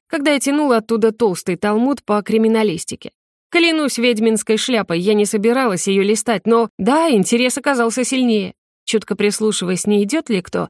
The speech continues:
я прямо там, между стеллажами, шустро просмотрела картинки, вчитываясь в надписи. Узнала много нового. Вышла, пунцовая от смущения, прижимая к груди учебник по криминалистике. Хорошо, что стояла весна,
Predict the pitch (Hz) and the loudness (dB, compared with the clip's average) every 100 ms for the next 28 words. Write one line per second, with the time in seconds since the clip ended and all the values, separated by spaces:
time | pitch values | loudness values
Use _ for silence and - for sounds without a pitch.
0 | _ 247 269 247 277 277 285 285 208 185 | _ -2 -2 0 0 0 0 0 0 2
1 | 220 196 196 - 170 180 190 262 220 - | 0 0 -4 -4 -4 -2 0 0 -2 -4
2 | - - 320 - 226 214 233 254 262 233 | -8 -2 -2 -2 -2 0 -2 -2 -2 0
3 | 220 180 208 208 254 302 226 196 - 254 | -2 -2 -2 -4 -2 -2 -2 -4 -4 -4
4 | 233 214 208 196 202 185 - 175 - _ | -2 0 0 0 0 -2 -6 -10 -10 _
5 | _ _ - 285 277 269 277 285 254 285 | _ _ -2 0 2 2 2 2 0 2
6 | 254 202 196 190 - _ _ 233 311 311 | 0 0 -4 -8 -16 _ _ -2 0 0
7 | 208 185 - 240 233 269 262 247 - 247 | -2 -2 0 0 0 -2 0 -2 0 -2
8 | - 277 269 208 175 202 214 214 190 196 | 0 0 0 0 0 0 2 0 0 0
9 | 214 202 196 254 233 220 202 202 196 208 | 0 0 -2 -2 0 -2 -2 -6 -2 0
10 | 220 214 214 202 175 180 - - _ _ | 2 2 2 0 -4 -10 -10 -14 _ _
11 | _ _ _ - 247 240 247 240 - 220 | _ _ _ -4 -2 0 0 -2 -2 -2
12 | 233 233 220 220 214 269 277 | 0 2 2 0 0 -2 -2